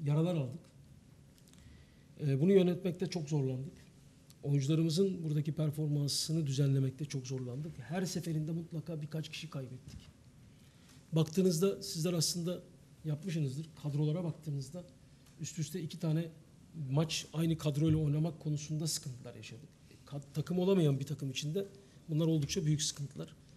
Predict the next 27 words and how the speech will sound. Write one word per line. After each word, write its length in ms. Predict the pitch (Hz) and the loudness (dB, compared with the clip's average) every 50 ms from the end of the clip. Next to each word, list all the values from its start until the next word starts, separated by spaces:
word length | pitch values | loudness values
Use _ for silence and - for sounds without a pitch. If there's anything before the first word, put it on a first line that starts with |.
| - - - | -20 -10 -4
Ama 260 | 208 202 208 190 170 | 0 0 0 0 -2
size 220 | - - 160 165 | -4 -2 0 0
hak 200 | 190 190 156 165 | 2 0 0 2
veriyorum. 340 | 190 196 202 190 170 185 - - - - - - - - - - - - - - - - - | 2 2 2 2 0 -2 -6 -12 -18 -20 -20 -20 -20 -20 -20 -20 -20 -20 -20 -20 -20 -12 -4
Biz 240 | 160 151 147 147 156 | -2 -2 0 0 0
bunun 240 | 175 175 175 170 - - - - - - - - - - 165 139 | 0 -2 -2 -4 -8 -12 -20 -20 -20 -20 -20 -20 -18 -10 -4 -2
daha 180 | 147 139 165 175 | 0 0 2 2
yönetebilir 520 | 170 165 165 165 156 165 160 160 170 180 | 2 2 2 2 2 2 0 2 2 2
miydik? 300 | 175 160 139 131 160 - - | 2 2 2 0 -2 -4 -4
Evet. 180 | 190 160 151 - - - - | -4 -4 -4 -6 -12 -14 -4
Bazı 300 | - 156 180 190 175 165 | -2 0 0 2 2 0
skorlarla 600 | 156 - - - 175 170 165 170 170 175 185 151 | 0 -2 -2 -2 0 0 0 0 0 -2 -2 -2
daha 200 | 160 165 160 175 | 0 0 0 2
iyi 80 | 165 147 | 2 2
yönetebilirdik. 640 | 135 127 123 120 - 131 117 117 127 127 - - - - - - - - - - - - - - - - - - - - - - - - - - | 2 0 -2 -4 -6 -8 -8 -8 -12 -14 -16 -20 -20 -20 -20 -20 -20 -20 -20 -20 -20 -20 -20 -20 -20 -20 -20 -20 -20 -20 -20 -20 -20 -20 -10 0
Örneğin 440 | 165 160 160 165 165 165 170 160 139 | 4 6 6 8 8 8 6 6 4
Bursa'da 360 | 160 165 151 - 160 160 156 | 4 4 4 4 4 2 2
kaybettiğimiz 840 | - 160 160 156 147 156 151 - - 160 156 160 160 - - - - - - - - - - - - - | 2 2 2 4 2 0 -2 -2 -2 0 0 2 0 -2 -4 -6 -10 -12 -20 -20 -20 -20 -20 -18 -12 -8
facia 420 | 160 156 156 147 135 156 170 165 156 | -4 -2 0 0 2 2 2 2 2
bir 40 | 156 | 2
maç 300 | 160 170 165 - - 175 | 2 2 0 -4 -8 -10
var. 120 | 170 - - - - - - - - - - - - - - - - - - - - - - - - - - - - - - - - - | -12 -12 -14 -20 -20 -20 -20 -20 -20 -20 -20 -20 -20 -20 -16 -14 -14 -12 -12 -14 -14 -16 -16 -20 -20 -20 -20 -20 -20 -20 -20 -18 -18 -12
Kayseri'de 440 | - 139 123 - - 160 156 170 165 | -6 -2 0 2 2 2 2 2 2
kaybettiğimiz 680 | - 160 170 156 170 160 - - 170 165 165 156 147 156 | 2 2 2 2 0 -2 -4 -6 -6 -4 -4 -4 -4 -4
bir 40 | 165 | -4
maç 280 | 170 165 156 - 160 | -6 -6 -8 -8 -10
var. 140 | 170 165 | -10 -10